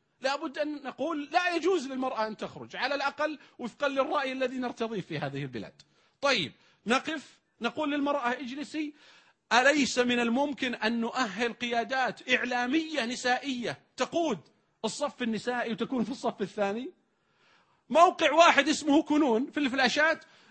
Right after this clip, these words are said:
يزوره أكثر من مليون زائر، وهي الامرأة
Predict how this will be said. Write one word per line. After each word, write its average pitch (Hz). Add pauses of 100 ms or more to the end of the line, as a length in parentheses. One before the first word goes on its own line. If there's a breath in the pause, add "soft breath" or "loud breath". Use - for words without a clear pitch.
(120)
يزوره 294
أكثر 349
من 339
مليون 339
زائر، 135
وهي 262
الامرأة 220